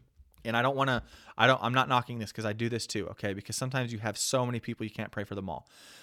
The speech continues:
But it wasn't just the walk by and tap somebody on the forehead or just breathe on their face or, or whatever. He, he legitimately st-, put time into this man because he could see the Holy Spirit moving. That's something Randy Clark says that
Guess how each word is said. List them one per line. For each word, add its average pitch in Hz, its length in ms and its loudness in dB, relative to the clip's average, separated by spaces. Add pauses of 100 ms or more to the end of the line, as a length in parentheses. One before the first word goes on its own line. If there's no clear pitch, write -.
(300)
But 123 200 4
it 143 120 -2
wasn't 135 440 4
just 131 340 2
the 123 80 0
walk 120 400 0
by 117 240 4
and 107 160 -4
tap 117 300 -2
somebody 113 320 -2
on 104 120 -4
the 101 60 -10
forehead 107 600 -2
or 98 80 -4
just 107 240 -8
breathe 107 260 0
on 104 100 0
their 101 120 -4
face 98 440 -4
or, 95 120 -4
or 101 340 -4 (420)
whatever. 113 600 2
He, 131 640 0 (220)
he 131 300 0
legitimately 117 840 0
st-, - 560 -8 (120)
put - 180 -6
time 117 320 0
into 104 140 -4
this 104 160 -6
man 98 240 -6
because 107 260 -10
he 113 60 -10
could 110 180 -12
see 127 320 -2
the 117 100 -6
Holy 123 300 -6
Spirit 110 400 -6
moving. 104 300 -8 (500)
That's 113 160 -4
something 123 260 -6
Randy 113 300 -2
Clark 123 400 -2
says 107 560 -4
that 104 300 -4